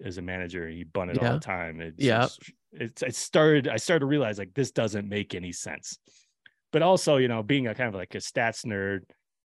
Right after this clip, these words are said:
Speaker 1: like, the more all the Sabre stuff took off and starting to hear more and more, like, mathematically why it d-, didn't necessarily make sense. And it, like, especially at younger ages where it's like, there's so many ways to move.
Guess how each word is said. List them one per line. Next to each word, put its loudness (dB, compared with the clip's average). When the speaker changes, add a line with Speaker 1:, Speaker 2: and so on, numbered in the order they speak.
Speaker 1:
like, -8
the -4
more 4
all 4
the 0
Sabre -2
stuff -6
took -2
off 2
and -4
starting 4
to -2
hear 4
more 2
and 0
more, 2
like, -4
mathematically 4
why 2
it -6
d-, -14
didn't 2
necessarily -4
make -10
sense. -14
And 2
it, 4
like, -6
especially -2
at 0
younger 2
ages -4
where -2
it's -8
like, -8
there's -8
so -4
many 2
ways 0
to -6
move. 0